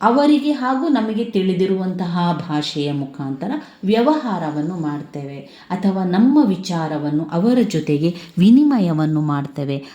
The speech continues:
ಅದಕ್ಕೆ ಈ ಭಾಷೆ ಅವಶ್ಯಕ. ಭಾಷೆ ಒಂದು ಅಮೂಲ್ಯ ಸಾಧನ. ಇಂಥ ಅಮೂಲ್ಯವಾದ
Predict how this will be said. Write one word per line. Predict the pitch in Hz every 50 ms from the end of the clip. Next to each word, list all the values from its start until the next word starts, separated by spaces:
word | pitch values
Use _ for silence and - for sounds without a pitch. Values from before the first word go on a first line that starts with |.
| - _ -
ಅದಕ್ಕೆ | - 175 180 175 262 254 269 - - 180 165 160 160 160 - - -
ಈ | 190 175 170
ಭಾಷೆ | 156 147 143 - 143 170 220 262 262 - 269
ಅವಶ್ಯಕ. | 226 180 147 147 143 - - - 143 131 - - 143 135 135 135 - - - -
ಭಾಷೆ | 156 185 208 233 269 269 269 262
ಒಂದು | 220 180 175 180 175 165 170 - -
ಅಮೂಲ್ಯ | 156 143 151 156 170 190 220 247 269 269 277 269
ಸಾಧನ. | 254 269 - 185 170 165 165 156 - 165 147 147 143 139 139 - - - _ _ _ _ _ _ -
ಇಂಥ | 226 220 - 226 202 202 -
ಅಮೂಲ್ಯವಾದ | 165 156 165 180 202 226 247 240 247 240 208 190 180 170 160 156